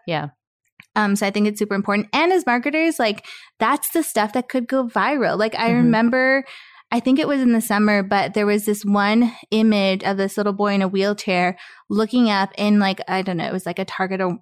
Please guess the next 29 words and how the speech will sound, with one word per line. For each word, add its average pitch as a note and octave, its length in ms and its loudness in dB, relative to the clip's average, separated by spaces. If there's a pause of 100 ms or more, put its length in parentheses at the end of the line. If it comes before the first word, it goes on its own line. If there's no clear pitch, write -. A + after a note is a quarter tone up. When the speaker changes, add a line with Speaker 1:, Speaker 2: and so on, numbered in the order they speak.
Speaker 2:
or F#3+ 260 -2
Walmart F3 420 0
or G#3 60 2
something, A3 400 2
looking B3 300 4
up G#3 160 2 (340)
in G#3 260 2
awe A3 540 2
of G3+ 140 -2
this G#3 240 -2
huge B3 720 2 (160)
ad F#3+ 560 -2 (320)
of A3 160 0
a A3+ 80 2
boy G3+ 460 2
in A3 120 2
a A3 120 2
wheelchair A3+ 920 -4 (100)
who A#3 80 0
looked G#3 360 -4
just G3 180 -2
like F3+ 200 -4
him. - 420 -4
And - 120 0
I G#3+ 60 4
Speaker 1:
Yeah. G#3+ 120 0
Speaker 2:
think, A3 200 0
like, G3+ 240 -2
that A3 240 0